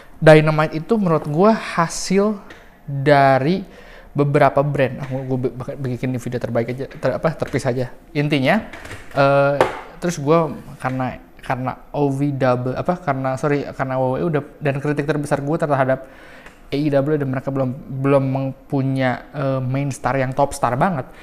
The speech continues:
Sementara kalau W W E udah, udah punya, dan ini gue mau kasih tau lu sepuluh mantan pegulat, eh, pegulat nam-, bernama, apa,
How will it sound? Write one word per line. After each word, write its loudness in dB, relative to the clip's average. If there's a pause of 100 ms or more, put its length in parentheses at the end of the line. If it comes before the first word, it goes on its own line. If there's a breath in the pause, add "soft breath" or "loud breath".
(200 loud breath)
Sementara 6
kalau 8
W -
W -
E 2
udah, 2
udah -2 (260 loud breath)
punya, -2
dan -2
ini -2
gue 0
mau -6
kasih -2
tau -2
lu 0 (380 loud breath)
sepuluh 2
mantan 0
pegulat, -2 (480)
eh, -2 (240)
pegulat 0
nam-, -2
bernama, 0
apa, 0